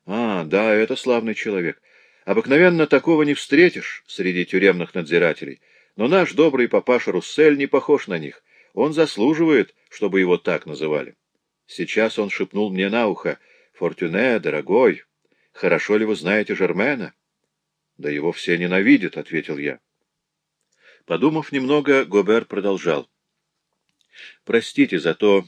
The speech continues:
что я так отозвался о вас. Не обращайте внимания, дослушайте до конца». «Да», — сказал я, — «я знаю господина Жермена, которого ненавидит весь тюремный двор». «И вы также?» — со строгим видом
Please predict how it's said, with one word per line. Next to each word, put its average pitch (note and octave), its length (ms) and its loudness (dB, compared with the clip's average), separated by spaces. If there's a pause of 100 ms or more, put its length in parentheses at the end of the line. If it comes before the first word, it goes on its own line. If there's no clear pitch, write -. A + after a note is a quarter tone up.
что - 220 -4
я F2+ 140 4
так - 360 -4
отозвался D#2+ 720 -4
о - 40 -2
вас. D2 320 -6 (340)
Не F2+ 80 -4
обращайте A2+ 600 2
внимания, D#2 560 -8 (320)
дослушайте A2+ 680 -2
до D#2+ 80 -8
конца». D2+ 480 -10 (640)
«Да», — A#2+ 320 2
сказал B2 440 0
я, — A#2+ 380 2
«я F#2 240 -2
знаю F#2+ 380 0
господина F#2 520 -4
Жермена, F2+ 600 0 (360)
которого F#2 460 2
ненавидит F2+ 640 0
весь F2 280 -2
тюремный F2 400 -4
двор». D2+ 360 -8 (680)
«И - 160 -14
вы D3 200 -2
также?» — D#3 520 -8 (680)
со - 160 -10
строгим D#2+ 480 -4
видом F#2 340 -4